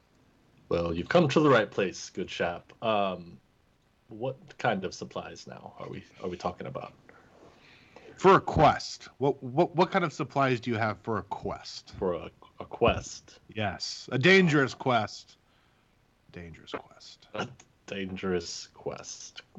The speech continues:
Speaker 1: Uh, smashing. I don't know what you mean. Uh, but we have, uh, food, you know, rope, all the,
Speaker 2: Ooh.
Speaker 1: all lanterns, torches, all the things you need.
Speaker 2: Hmm. We
Speaker 1: I mean,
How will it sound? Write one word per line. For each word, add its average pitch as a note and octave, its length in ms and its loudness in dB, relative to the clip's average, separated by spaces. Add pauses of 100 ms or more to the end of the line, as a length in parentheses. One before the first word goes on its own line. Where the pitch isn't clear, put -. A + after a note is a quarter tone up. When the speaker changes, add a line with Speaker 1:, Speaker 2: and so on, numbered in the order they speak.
(280)
Speaker 1:
Uh, - 180 -14
smashing. - 800 -4
I F#2 200 6
don't G2 260 6
know F#2+ 160 6
what F2 220 2
you F2+ 80 -6
mean. - 240 -10 (440)
Uh, A2 340 8
but B2+ 380 2 (320)
we A#2 140 -4
have, F2+ 460 -2 (400)
uh, F2 340 -14 (560)
food, A#2 760 4 (1120)
you - 80 -16
know, - 380 -14
rope, A2 360 8 (380)
all C3 220 6
the, A2 140 6
Speaker 2:
Ooh. D#3 140 8
Speaker 1:
all C#3+ 340 6
lanterns, A#2+ 920 2 (240)
torches, G#2+ 640 -2
all B2 160 4
the G#2 80 -2
things F#2+ 300 -2
you - 80 -12
need. G#1+ 180 -16 (1200)
Speaker 2:
Hmm. G2 80 -12 (1200)
We F#2+ 140 -6
Speaker 1:
I - 20 -10
mean, G#2 80 -12